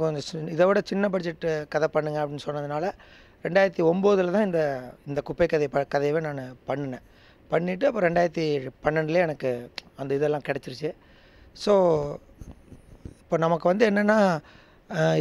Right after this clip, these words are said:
எவ்வளோ வயசாகுது அதை பற்றி கவலைப்பட தேவையில்லை. அதுக்காக வயசானா தான் படம் வாய்ப்பு, ஃபஸ்ட்டு படம் கிடைக்கணும் இல்லை. இப்போ யங்ஸ்டர்ஸ்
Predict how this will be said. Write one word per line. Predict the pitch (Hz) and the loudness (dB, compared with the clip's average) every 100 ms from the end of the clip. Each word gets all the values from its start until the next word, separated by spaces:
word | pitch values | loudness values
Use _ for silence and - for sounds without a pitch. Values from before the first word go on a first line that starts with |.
| 165 | 6
எவ்வளோ | 226 233 | 6 6
வயசாகுது | 202 214 202 202 196 190 | 6 4 6 6 6 4
அதை | 190 180 | 4 2
பற்றி | 180 196 | 0 2
கவலைப்பட | 165 175 160 | 4 6 4
தேவையில்லை. | 156 151 147 135 135 - _ _ _ _ _ _ - - | 2 4 4 2 -4 -12 _ _ _ _ _ _ -14 0
அதுக்காக | 165 170 226 214 160 | 2 4 6 4 4
வயசானா | 160 196 208 214 | 4 6 4 6
தான் | 220 208 | 4 4
படம் | 196 196 185 170 | 4 4 2 2
வாய்ப்பு, | 170 175 - | 2 2 0
ஃபஸ்ட்டு | 180 - | -2 2
படம் | 202 170 | 0 2
கிடைக்கணும் | 175 170 190 196 | 2 2 4 4
இல்லை. | 165 156 - _ - | 4 4 2 _ -6
இப்போ | 135 | 2
யங்ஸ்டர்ஸ் | 147 147 196 | 2 4 2